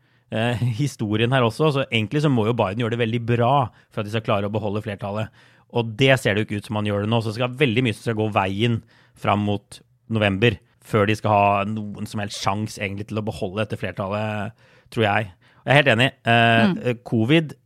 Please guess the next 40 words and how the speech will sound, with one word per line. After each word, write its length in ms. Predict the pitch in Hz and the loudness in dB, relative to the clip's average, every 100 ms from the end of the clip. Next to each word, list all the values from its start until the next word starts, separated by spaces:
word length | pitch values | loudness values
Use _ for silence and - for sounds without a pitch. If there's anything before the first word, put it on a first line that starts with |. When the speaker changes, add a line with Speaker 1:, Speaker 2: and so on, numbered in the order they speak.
| _ 135 | _ 4
Speaker 1:
og 40 | |
det 40 | 139 | 4
er 40 | |
jo 60 | 156 | 4
på 80 | 165 | 0
en 20 | |
måte 120 | 123 | -2
ikke 100 | 147 | 2
bare, 220 | 156 123 143 - _ - | 4 6 4 2 _ -16
på 20 | |
en 160 | 127 139 | -4 0
måte 100 | 117 | 0
ikke 140 | 131 143 | 2 2
bare 220 | 127 127 | 4 4
nedstengninger, 680 | 117 95 - 107 104 123 143 | 2 0 -2 -2 0 0 0
frykten 320 | - 110 - | -2 -6 -6
for 80 | 110 | -4
nedstengninger. 460 | 113 95 110 113 127 | -4 -2 -2 2 2
Nå 60 | 117 | 4
har 80 | 107 | 2
også 160 | 117 | 0
U 80 | 117 | -2
S 140 | 120 113 | 0 4
A 300 | 120 123 107 | 4 4 0
lempet 720 | 120 127 110 98 - 104 - | 0 2 2 -2 -6 -8 -6
på 80 | 104 | -4
disse 180 | 107 101 | -4 -4
kravene, 380 | - 101 98 110 | -2 0 0 0
og 20 | |
de 80 | 120 | -2
tåler 420 | - 117 104 113 117 | -2 0 4 4 2
mye 80 | 107 | 2
mer 80 | |
smitte 320 | 107 120 107 104 | 0 -2 -4 -2
i 0 | |
samfunnet 400 | 110 98 95 104 | -2 -4 -2 0
nå, 80 | 113 - _ - | 0 -4 _ 0
før 140 | |
det 80 | |
er 20 | 104 | 2